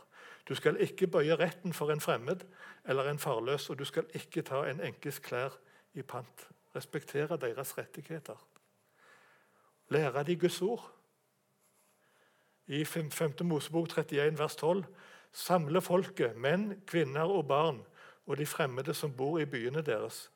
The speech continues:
slik at de kan lytte og lære og frykte Herren deres Gud og følge nøye alle ordene i denne loven.» Så her ser vi at det er bibelsk. Elsk de neste, elsk den fremmede,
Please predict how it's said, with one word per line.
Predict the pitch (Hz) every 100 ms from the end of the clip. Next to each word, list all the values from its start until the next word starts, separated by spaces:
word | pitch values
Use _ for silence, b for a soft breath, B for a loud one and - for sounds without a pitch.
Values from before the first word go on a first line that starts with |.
| B B B
slik | - - 139 147
at | 139
de | 135
kan | 139 139
lytte | 143 139 - 190
og | 175
lære | 160 139 110 139 214
og | -
frykte | - - - 160
Herren | 151 131 143
deres | 135 139 -
Gud | 143 185 - B B B
og | -
følge | - 147 127
nøye | 147 139 117 151
alle | 160 120 135
ordene | 185 131 147 143 110 - _
i | 139
denne | 120 117
loven.» | 120 110 120 107 - _ _ _ _ _ _ _ b b b b b b b -
Så | 123
her |
ser | 123 135 151
vi | 135
at | 127 143 120
det | 139 135
er | 135 120 117 - _ -
bibelsk. | 139 165 127 - - - _
Elsk | - 170 - -
de |
neste, | 160 156 - - 196 B B B _
elsk | 151 165 - -
den | 151
fremmede, | 147 143 117 139 151